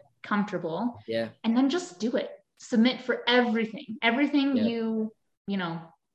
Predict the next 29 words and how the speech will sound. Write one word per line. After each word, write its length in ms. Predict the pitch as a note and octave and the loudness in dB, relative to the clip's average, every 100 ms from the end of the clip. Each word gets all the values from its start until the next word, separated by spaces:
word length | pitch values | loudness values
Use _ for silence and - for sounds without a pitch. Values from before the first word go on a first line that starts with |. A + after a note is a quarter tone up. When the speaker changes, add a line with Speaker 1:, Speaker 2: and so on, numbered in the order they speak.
| _ _ | _ _
Speaker 1:
qualify 560 | - A3+ G#3+ G3 F#3 F3 | 0 4 4 4 4 2
for 320 | F3+ F#3 F#3 | 2 4 4
within 220 | G3 G#3 | 4 2
a 20 | |
Speaker 2:
Right. 60 | A3 | 4
Speaker 1:
breakdown. 600 | F#3+ E3+ F3 E3 E3 F3 - _ _ - | 4 2 0 -2 -2 -6 -10 _ _ 0
Enroll 360 | A3 G#3+ G#3+ | 6 8 8
in 60 | G#3+ | 6
all 340 | G#3+ G#3+ B3+ | 4 8 8
the 140 | C4 A#3 | 8 6
acting 360 | G#3 A3 A3+ | 2 0 -2
classes 340 | A3 G#3+ A3+ G3 | 2 2 2 -2
that 120 | G3+ | -2
you 100 | G#3+ | -2
can, 480 | A3 F#3 F3 F3+ A3 - _ | -2 -2 0 0 -2 -6 _
Speaker 2:
Yeah. 220 | - G#3 G3 | -2 2 2
Speaker 1:
um, 60 | |
because 240 | G3 G#3+ G3+ | 4 2 4
that's 260 | G3 G3 | 4 4
gonna 140 | - A3 | 2 4
make 220 | G#3+ G#3+ | 4 4
the 80 | A3+ | 2
difference. 480 | G3+ - F3 G3 - | 0 -2 -4 -4 -4
You 80 | G#3 | -4
can't 340 | G#3+ F#3+ F#3+ - | -2 0 -2 -4
just 240 | - G3 - - _ _ | -4 -4 -6 -18 _ _
go 360 | A#3+ G#3+ G#3+ A3 | 6 8 10 8
and 100 | G3+ | 6
act. 500 | G3 F3 F#3+ - - | 4 4 2 -4 -16